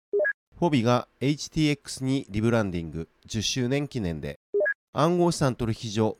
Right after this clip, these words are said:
コインエックスのハッキングに北朝鮮ハッカー集団ラザルス関与か。被害総額は約八十一億円超。ビーエヌビーチェーンのレイヤーツー、オーピービーエヌビーメインネットがパブリックローンチ。コスモスハブ、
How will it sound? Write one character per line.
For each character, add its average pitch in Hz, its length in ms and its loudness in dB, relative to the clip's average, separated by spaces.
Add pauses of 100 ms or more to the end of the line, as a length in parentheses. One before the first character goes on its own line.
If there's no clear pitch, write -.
コ 131 140 0
イ 151 80 2
ン 165 140 2
エ 156 40 0
ッ 151 120 -4
ク - 80 -14
ス - 120 -8
の 117 280 0
ハ 117 80 0
ッ 110 100 -4
キ 120 140 -4
ン 110 60 0
グ 104 100 0
に 101 260 -2
北 - 220 -2
朝 160 180 0
鮮 143 220 0
ハ 127 120 0
ッ 127 120 -6
カ 135 120 4
ー - 20 4
集 120 220 -2
団 87 240 0
ラ 135 100 2
ザ 143 140 2
ル 139 80 -2
ス - 120 -8
関 110 220 2
与 90 140 -2
か。 73 300 -4
被 127 120 -2
害 139 160 6
総 143 180 0
額 113 240 0
は 120 140 4
約 127 260 0
八 131 240 -4
十 147 120 4
一 135 200 0
億 135 240 0
円 147 100 0
超。 98 380 -2 (580)
ビ 170 140 4
ー 170 40 6
エ 175 40 6
ヌ 175 100 2
ビ 170 160 2
ー - 20 -20
チ 175 120 2
ェ 156 60 6
ー 143 40 4
ン 135 40 2
の 127 80 2
レ 117 180 4
イ - 20 2
ヤ 117 120 4
ー - 40 2
ツ - 180 -10
ー、 92 200 -4 (120)
オ 147 140 2
ー - 20 -2
ピ 147 200 0
ー - 20 2
ビ 143 160 2
ー 139 40 2
エ 135 40 0
ヌ 135 100 0
ビ 113 280 -2
ー - 100 -14
メ 127 140 0
イ 139 40 0
ン 143 60 0
ネ 143 60 2
ッ - 20 2
ト 120 180 -2
が 123 120 2
パ 110 120 2
ブ 123 120 0
リ 147 60 0
ッ - 80 -8
ク - 80 -4
ロ 127 100 2
ー 101 100 2
ン 78 80 -6
チ。 - 280 -8 (600)
コ - 140 0
ス - 120 -2
モ 175 100 2
ス 170 120 2
ハ 156 140 4
ブ、 104 200 0